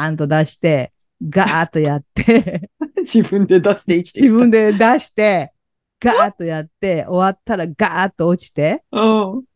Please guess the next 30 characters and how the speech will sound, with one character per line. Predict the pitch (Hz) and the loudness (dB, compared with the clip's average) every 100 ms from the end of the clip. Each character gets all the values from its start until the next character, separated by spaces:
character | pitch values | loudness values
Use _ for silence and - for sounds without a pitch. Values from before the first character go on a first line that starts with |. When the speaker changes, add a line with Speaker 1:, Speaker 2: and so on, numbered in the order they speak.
| _ _ | _ _
Speaker 1:
な | 190 190 | -4 -4
ん | |
か | 180 | 2
落 | 175 - - | 0 0 -2
ち | |
込 | 180 175 | -2 -2
ん | 170 | 0
で。 | 175 135 117 _ 277 | 0 0 -4 _ -4
Speaker 2:
<laughs> | - - 605 - 523 - 381 - | -2 -2 -6 -6 -8 -2 -4 -2
Speaker 1:
こ | 269 202 | -4 -2
れ、 | 214 | -2
こ | 226 208 | -2 0
れ | 302 403 | 2 0
っ | |
て | - 170 | 0 -2
さ、 | - 175 135 131 | 0 0 0 -2
Speaker 2:
う | |
ん。 | 151 | -2
Speaker 1:
波 | 156 180 294 | 0 2 2
が | 381 - | 0 -2
す | 175 | -4
ご | 185 208 | -2 -2
す | 233 | -4
ぎ | 170 135 | -6 -6
て、 | - 147 127 - | 0 0 0 -6
Speaker 2:
そ | - 208 | -2 -2
う | 156 | 0
ね。 | 156 185 170 131 | 0 2 2 0
Speaker 1:
め | 160 | -2
っ | 180 | -2